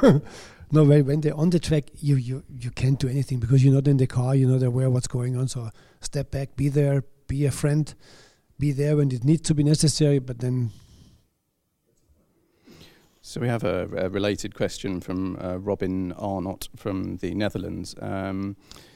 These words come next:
Speaker 2: maybe he asks if you can tell us about experiencing driving the Auto Union, um, that was driven by your father,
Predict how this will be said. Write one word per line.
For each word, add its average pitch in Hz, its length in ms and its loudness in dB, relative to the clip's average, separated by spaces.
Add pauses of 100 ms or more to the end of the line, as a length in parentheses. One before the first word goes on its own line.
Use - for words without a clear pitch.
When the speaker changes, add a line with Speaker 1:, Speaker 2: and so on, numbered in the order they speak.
(400)
Speaker 2:
maybe 110 600 -4
he 120 160 -2
asks 117 240 0
if 95 160 -8
you 95 100 -4
can 92 380 -6 (220)
tell 98 160 -6
us 87 120 -6
about 95 220 -4
experiencing 92 840 -6
driving 92 500 -4
the 92 100 -10
Auto 90 280 -12
Union, 95 480 -12 (180)
um, 95 320 -8
that 110 100 -10
was 95 100 -14
driven 98 260 -8
by 95 180 -6
your 92 120 -8
father, 95 520 -6